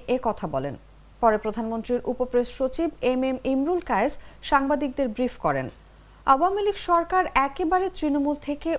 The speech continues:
উন্নয়ন নিশ্চিত করছে জানিয়ে প্রধানমন্ত্রী বলেন,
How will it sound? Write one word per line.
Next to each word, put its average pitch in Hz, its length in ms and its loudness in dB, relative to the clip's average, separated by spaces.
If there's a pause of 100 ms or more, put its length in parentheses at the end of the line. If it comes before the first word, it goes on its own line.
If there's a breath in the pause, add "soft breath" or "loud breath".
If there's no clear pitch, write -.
উন্নয়ন 294 360 2
নিশ্চিত 285 540 0
করছে 220 280 -4
জানিয়ে 202 360 -2
প্রধানমন্ত্রী 277 600 -2
বলেন, 180 320 0